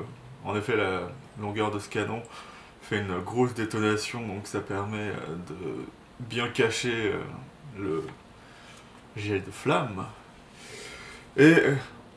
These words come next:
en théorie aussi un booster, hein, qui permettrait, euh, comment dire, au, euh, d'avoir plus de puissance pour, euh, reculer la culasse, euh, notamment, mais des tests, euh, on fait sur, euh, YouTube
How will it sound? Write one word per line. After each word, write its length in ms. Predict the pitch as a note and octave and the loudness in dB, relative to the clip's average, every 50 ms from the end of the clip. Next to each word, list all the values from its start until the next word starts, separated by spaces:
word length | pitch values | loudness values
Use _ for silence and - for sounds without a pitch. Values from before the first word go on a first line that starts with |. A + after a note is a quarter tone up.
| - | -2
en 100 | A#2+ A#2+ | -2 -2
théorie 380 | - - C#3 C3+ C3+ D#3 E3 E3 | 2 6 8 10 10 10 10 10
aussi 440 | - C3 C3 C3 - - D3 C#3+ - | 10 8 8 8 2 -4 -4 -2 0
un 140 | A2 A#2+ A#2 | 2 2 2
booster, 440 | A2 A2+ C3+ D3 C#3+ - - D#3 D#3+ | 2 2 0 0 0 2 4 6 8
hein, 300 | D#3+ C3+ A2+ G#2+ G2+ G2+ A2 - - | 8 8 6 4 0 -2 -4 -10 -12
qui 200 | - - A2+ G#2 | -10 -6 -6 -6
permettrait, 500 | G2+ - A2+ A2 A#2 A2+ A2 - - C#3 | -4 -4 -4 -2 -2 -2 -4 -2 0 2
euh, 540 | C#3 C#3+ C#3 B2 G2+ G2 G2 F#2+ F#2 F2+ F#2 - | 4 4 6 6 4 4 4 4 4 2 2 0
comment 200 | - G#2+ G#2 G#2 | -2 -4 -4 -4
dire, 280 | G2 F#2+ G#2 G#2+ G#2+ G#2+ A2 - - - - - - - | -4 -2 -2 -2 -2 -2 -6 -8 -10 -12 -14 -14 -14 -8
au, 480 | - G2+ F#2+ F#2+ F#2+ F2+ F2+ F2+ E2 - | -4 0 0 2 0 0 0 -2 -2 -2
euh, 100 | - - G#2 A2 - - - - | -2 -4 -6 -8 -10 -12 -8 -4
d'avoir 280 | - G#2 G#2+ G#2+ G#2+ | 0 2 2 2 2
plus 200 | - - C#3+ C#3 | 2 2 2 2
de 100 | C3 A#2 | 4 2
puissance 640 | G#2+ - - A#2+ A2 - - B2+ C#3 C#3+ - - - - - | -2 -2 -4 -8 -6 -4 -2 0 0 0 -2 -6 -10 -12 -8
pour, 500 | - B2 A#2+ A2+ A2+ G#2 G2 F#2 F#2+ F#2+ - | -2 0 0 0 2 2 2 0 0 0 0
euh, 40 | |
reculer 420 | - G#2 G#2+ G#2+ - - - C3+ C3 | 2 4 4 4 6 6 6 6 8
la 100 | A2+ G#2 | 6 4
culasse, 720 | G2+ - - A#2+ B2 B2 B2 B2+ - - - - - - - - - - - - - - - - - - - - | 4 2 2 4 4 4 4 8 8 8 8 6 -6 -10 -14 -16 -18 -16 -14 -14 -12 -12 -12 -12 -14 -12 -6 -2
euh, 220 | A2 G#2+ G#2 G#2 G2+ | 0 2 2 2 2
notamment, 580 | G#2+ G#2 - - A2 A2+ B2+ D3 D#3 D#3 - - - | 2 0 2 2 2 4 4 4 2 0 -2 -6 -8
mais 200 | F#2+ G#2+ A#2+ C3+ | -4 0 2 2
des 140 | B2 A#2 G#2+ | 2 2 0
tests, 680 | - - - C3 C#3+ D3 - - - - - - - - - - - - - - - - - - - - - - - - - - - - - - - - - | 0 4 6 6 6 6 4 -2 -8 -10 -12 -12 -12 -12 -16 -18 -20 -20 -20 -18 -18 -16 -16 -16 -16 -16 -16 -16 -16 -16 -18 -18 -18 -16 -16 -16 -16 -10 -8
euh, 60 | G2+ | -8
on 840 | G2+ G2+ G2 F#2+ F#2 F#2 F#2 E2+ - - - - - - - - - | -6 -6 -6 -8 -8 -8 -8 -8 -10 -12 -14 -16 -16 -18 -18 -12 -6
fait 120 | - A2 G#2 | -4 -4 -2
sur, 220 | - - F#2+ F2+ | -2 -2 -2 -2
euh, 580 | F#2+ F#2+ - - - - - - - - G#2+ G2+ | -2 -4 -6 -8 -10 -12 -14 -14 -12 -10 -6 -6
YouTube 340 | G2+ G2 - C#3+ D3 C#3 | -4 0 2 2 2 0